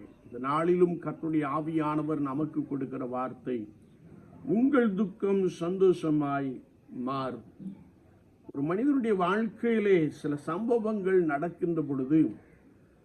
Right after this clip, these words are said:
மனிதன் சோர்ந்து போகிற ஒரு நிலைப்பாட்டை நாம் அறிந்து கொள்ள முடியும். அல்லது ஒரு குடும்பம் மிகவும் சோர்ந்து போகிற நிலைக்கு தள்ளப்படுவதை நாம் உணர்ந்து கொள்ள முடியும். குறிப்பாக நெடுநாள் வியாதியினால் உண்டாகின்ற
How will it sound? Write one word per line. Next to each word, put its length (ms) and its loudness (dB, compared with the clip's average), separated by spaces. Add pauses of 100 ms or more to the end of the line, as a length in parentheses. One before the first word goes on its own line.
(100)
மனிதன் 540 0
சோர்ந்து 520 2
போகிற 420 2
ஒரு 140 0
நிலைப்பாட்டை 840 0
நாம் 380 -2 (420)
அறிந்து 340 -2
கொள்ள 180 -6
முடியும். 400 -10 (280)
அல்லது 240 0
ஒரு 180 0
குடும்பம் 600 -2 (720)
மிகவும் 480 2
சோர்ந்து 460 0
போகிற 360 2
நிலைக்கு 560 -2
தள்ளப்படுவதை 840 -2
நாம் 260 -2
உணர்ந்து 340 -6
கொள்ள 180 -8
முடியும். 480 -6
குறிப்பாக 600 0 (840)
நெடுநாள் 560 2
வியாதியினால் 760 0
உண்டாகின்ற 960 2